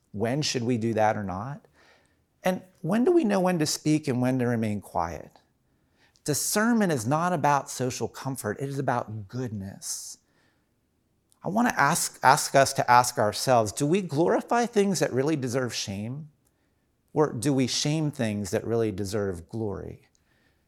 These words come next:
Sometimes the good thing to do is to call it out and name something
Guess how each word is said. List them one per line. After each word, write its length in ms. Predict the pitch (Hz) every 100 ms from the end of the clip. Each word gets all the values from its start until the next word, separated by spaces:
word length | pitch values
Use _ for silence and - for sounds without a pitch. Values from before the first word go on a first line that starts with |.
| _ _ _ -
Sometimes 760 | - 185 220 233 143 113 110
the 180 | - 123
good 420 | 107 92 190 208
thing 300 | 147 - 107
to 80 | 101
do 220 | 101 104 -
is 280 | 190 240 -
to 100 | -
call 440 | - - 123 113
it 60 | 104
out 300 | 95 98 120
and 300 | 120 127 175
name 320 | 202 220 214
something 500 | - 117 - 107